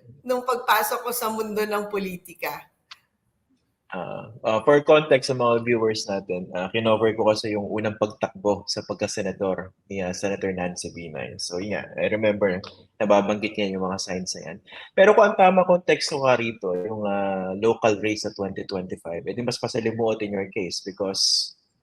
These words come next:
Speaker 2: may kalaban kayong Cayetano, tapos may kalaban kayong kapamilya. Tama ba?
Speaker 1: Ah, I guess baka nakikita din niya na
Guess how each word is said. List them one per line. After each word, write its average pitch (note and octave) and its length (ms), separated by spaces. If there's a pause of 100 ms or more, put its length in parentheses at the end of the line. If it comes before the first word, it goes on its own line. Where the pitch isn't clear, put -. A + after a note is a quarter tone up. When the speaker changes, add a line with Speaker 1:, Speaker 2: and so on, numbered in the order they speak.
(120)
Speaker 2:
may A2 80
kalaban G#2+ 480
kayong A2 240
Cayetano, A#2 720 (160)
tapos A#2 400
may G#2+ 160
kalaban G#2 480
kayong G#2+ 160
kapamilya. G#2+ 720
Tama G2+ 240
ba? B2+ 80 (2000)
Speaker 1:
Ah, B4 480
I - 80
guess A4 240
baka C#4+ 320
nakikita B3+ 480
din A3+ 160
niya G#3+ 160
na G#3+ 120